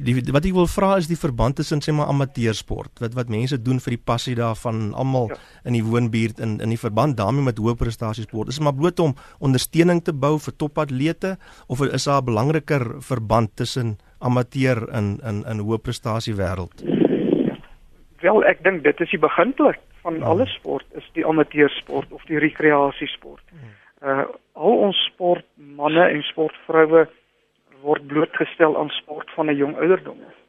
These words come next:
Speaker 2: Eh, en dit is maar amateursport, skoolsport, eh, rekreasiesport. En dit is soos vroeër die vraag was, hoe weet jy wie, wie gaan nou regtig baie goed word? En dis deur die amateursport waar ons gaan sien wie is talentvol,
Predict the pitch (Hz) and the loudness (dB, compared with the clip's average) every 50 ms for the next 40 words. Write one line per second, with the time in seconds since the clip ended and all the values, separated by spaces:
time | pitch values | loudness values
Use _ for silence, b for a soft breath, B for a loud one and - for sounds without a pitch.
0 | _ _ _ _ _ _ _ _ _ _ _ - 143 143 143 143 143 - - 165 | _ _ _ _ _ _ _ _ _ _ _ -18 -16 -14 -14 -14 -14 -8 -4 -4
1 | 160 139 254 - - 170 156 - 165 156 156 156 147 - 160 160 156 - - - | -2 -2 -2 0 0 0 2 4 2 2 4 2 -2 0 2 2 2 2 -2 -2
2 | 185 180 151 - - - - 156 156 160 156 - - - 165 165 160 160 - - | -2 -2 -2 -2 -6 -6 0 0 0 0 0 -4 0 4 6 6 6 6 2 -8
3 | - - - - 151 151 147 147 143 151 - - 156 156 147 147 151 156 - - | -20 -20 -20 -12 -6 -4 -4 -4 -4 -6 -10 -2 -2 0 0 0 -2 -4 -6 -8
4 | 185 - - - - 120 - - b b b b b b - 175 156 156 139 156 | -8 -8 -10 -10 -14 -20 -20 -20 b b b b b b -4 -4 -2 4 4 4
5 | 156 - 202 190 - - - 175 - - - 180 175 180 185 - 170 - - 180 | 6 6 2 2 2 0 -2 -2 -2 -2 -2 2 4 4 6 4 2 0 4 4
6 | 170 160 156 143 156 156 151 143 - 147 151 185 175 160 165 170 170 - 175 165 | 4 4 4 2 0 0 0 0 -2 -4 -4 -2 2 4 4 4 4 4 4 4
7 | 160 143 151 147 143 - - B B B B B B B - 156 151 - - 180 | 4 2 0 -2 -4 -6 -12 B B B B B B B -12 -10 -8 -4 -2 0
8 | 170 165 165 156 156 151 147 143 151 156 165 175 160 143 139 139 147 143 - - | 2 4 6 8 8 8 8 8 8 6 6 4 0 0 -2 -2 -2 -2 0 0
9 | 233 254 208 170 - - - - - - - - 151 147 147 135 - 151 160 160 | 0 0 0 -4 -12 -16 -16 -16 -18 -20 -20 -20 -10 -10 -10 -10 -2 4 4 4
10 | 147 151 - - - - 160 160 156 156 156 156 - - 208 208 190 - - - | 4 4 -2 -14 -12 -4 0 0 0 2 0 0 -2 2 2 2 2 2 0 0
11 | - 196 180 156 147 156 156 160 - - 175 160 - - - 170 143 - - - | 2 2 2 2 2 2 2 2 2 0 -4 -6 -8 -8 -8 -8 -8 -8 -8 -2
12 | - 240 196 147 - B B B B B B B B B B - - - 156 175 | 0 0 0 0 -4 B B B B B B B B B B -20 -14 -8 -4 2
13 | 208 196 170 - - 165 160 151 151 151 151 147 139 - - 165 151 156 147 | 2 2 2 2 2 2 4 4 4 4 2 0 -6 -2 0 2 2 2 0